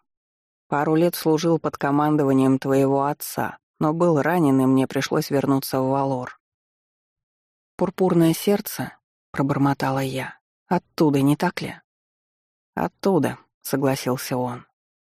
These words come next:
«Я рвался назад на поле боя, но наш король рассудил иначе. В Валоре меня ждали новое назначение и несколько довольно сложных дел,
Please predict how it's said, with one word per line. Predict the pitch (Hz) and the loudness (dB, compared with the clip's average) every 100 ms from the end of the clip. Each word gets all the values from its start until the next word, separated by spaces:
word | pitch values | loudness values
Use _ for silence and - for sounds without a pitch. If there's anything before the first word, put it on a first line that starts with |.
| _ _ _ _ _ | _ _ _ _ _
«Я | - 143 143 | 0 2 2
рвался | 151 170 170 147 | 0 0 0 2
назад | 143 143 156 170 | 2 2 0 0
на | - 139 | 0 0
поле | 147 135 | 0 0
боя, | 135 147 156 135 151 _ - | 0 0 0 -4 -10 _ -4
но | 143 | 0
наш | 147 180 | 0 0
король | - 151 165 180 | -2 -2 0 2
рассудил | 143 135 - 135 139 147 | 0 -2 -2 0 2 2
иначе. | 131 127 131 - - _ _ _ _ | 0 -2 -6 -10 -12 _ _ _ _
В | 151 | -2
Валоре | 139 151 170 185 160 | 0 0 2 2 4
меня | 151 151 147 | 4 4 2
ждали | 147 151 143 | 0 0 2
новое | 143 147 139 135 | 2 2 0 2
назначение | 135 135 139 135 - 160 143 135 | 2 2 0 0 0 2 4 4
и | |
несколько | 139 143 - 135 135 | 2 0 -4 -4 -2
довольно | 135 135 135 135 | 0 2 2 0
сложных | - 139 143 139 143 | 0 -2 2 2 2
дел, | 143 123 - | 0 -2 -6